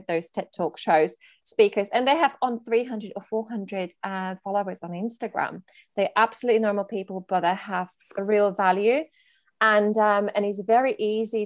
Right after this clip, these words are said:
to use this platform to do what you want to do, or if anybody else is interested, make sure you do jump on a Clubhouse. And,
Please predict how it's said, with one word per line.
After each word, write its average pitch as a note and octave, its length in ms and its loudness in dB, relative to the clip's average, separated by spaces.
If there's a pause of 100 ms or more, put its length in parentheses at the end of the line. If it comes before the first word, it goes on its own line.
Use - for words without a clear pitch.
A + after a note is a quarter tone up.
(140)
to G#3+ 100 -6
use G3+ 360 -2
this G#3 160 -2
platform F#3+ 540 -2
to G3 140 -6
do G3 280 -2
what F3+ 220 0
you G3 180 -2
want G3+ 220 -4
to G3+ 100 -10
do, A#3 320 0
or F3 100 2
if F3+ 140 -6
anybody F3+ 360 -6
else F3 220 -4
is - 60 -12
interested, G#3 440 -6
make F3+ 200 -6
sure F3+ 160 -10
you F3 120 -8
do F#3+ 160 -6
jump F3+ 280 -10
on F#3 100 -10
a F#3 80 -10
Clubhouse. F#3 580 -8 (460)
And, A3+ 260 4